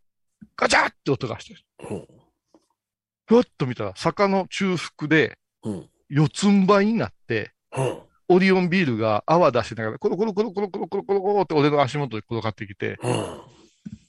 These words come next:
Speaker 1: 「どうしたんすか？」って言ったら、
Speaker 2: うん。
Speaker 1: 手足取られた。
Speaker 2: え？
Speaker 1: 前進まれへん。
Speaker 2: うん。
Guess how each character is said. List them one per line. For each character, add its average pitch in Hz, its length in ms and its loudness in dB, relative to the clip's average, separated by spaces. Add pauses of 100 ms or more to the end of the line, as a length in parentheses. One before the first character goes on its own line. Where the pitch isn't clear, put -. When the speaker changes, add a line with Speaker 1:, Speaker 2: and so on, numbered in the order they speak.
(680)
Speaker 1:
「ど 294 100 6
う 254 40 6
し - 80 0
た 196 120 2
ん 156 60 -2
す - 100 -6
か？」 135 280 -2
っ - 60 -20
て - 120 -16
言 - 100 -16
っ - 40 -20
た - 60 -20 (320)
ら、 113 40 -20
Speaker 2:
う - 60 -20
ん。 - 60 -20 (180)
Speaker 1:
手 214 180 4
足 - 240 -2
取 151 180 -4
ら 165 60 -2
れ 143 80 -6
た。 - 220 -14 (800)
Speaker 2:
え？ 127 200 -4 (420)
Speaker 1:
前 180 300 2
進 180 280 -4
ま 202 120 2
れ 156 80 0
へ - 680 -18
ん。 - 20 -10
Speaker 2:
う 92 60 -10
ん。 - 80 -18